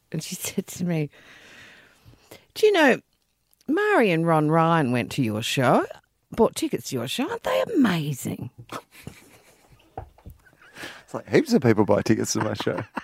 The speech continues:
Speaker 2: You know, they're all actually people.
Speaker 1: After I won the,
Speaker 2: <laughs>
Speaker 1: after I won Celebrity Get Me Out of Here, Mum was saying, 'cause they live in a country town in South Australia,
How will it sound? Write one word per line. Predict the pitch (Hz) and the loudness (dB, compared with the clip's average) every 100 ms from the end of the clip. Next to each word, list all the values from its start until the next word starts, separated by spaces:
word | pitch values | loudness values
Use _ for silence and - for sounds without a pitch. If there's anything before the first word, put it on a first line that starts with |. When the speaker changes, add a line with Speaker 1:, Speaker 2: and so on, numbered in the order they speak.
| - - _ | -16 -20 _
Speaker 2:
You | 151 | -6
know, | 175 | 0
they're | 170 139 | 6 8
all | 135 | 8
actually | 127 - 110 | 6 4 -2
people. | 110 147 185 107 - _ - - 214 | 4 4 4 -2 -6 _ -18 -16 -6
Speaker 1:
After | 247 269 285 | 0 0 2
I | 247 | 2
won | 226 233 | 2 0
the, | 196 175 - - 508 494 508 - | 0 -2 2 4 6 6 0 -2
Speaker 2:
<laughs> | |
Speaker 1:
after | 202 214 220 | -4 -2 0
I | |
won | 185 165 156 | 0 -2 -6
Celebrity | - 165 165 156 | -4 -4 -2 -4
Get | 160 - | -4 -2
Me | 156 | -2
Out | 170 | -2
of | |
Here, | 160 147 | -2 -2
Mum | 143 147 151 | -2 -2 -2
was | 151 | -6
saying, | - 151 143 135 131 - - - | -6 -4 -2 -2 -4 -10 -16 -6
'cause | 160 | -2
they | 170 160 143 | 0 0 -2
live | 143 123 | -4 -2
in | 135 | -2
a | 123 | -2
country | - 147 - 127 | -4 -6 -4 -4
town | 143 135 123 123 - _ _ - | -2 -2 -2 -4 -10 _ _ -8
in | 107 120 117 - _ - | -4 -4 -4 -8 _ -16
South | - 131 - | -8 -6 -6
Australia, | - 135 127 | -6 -4 -2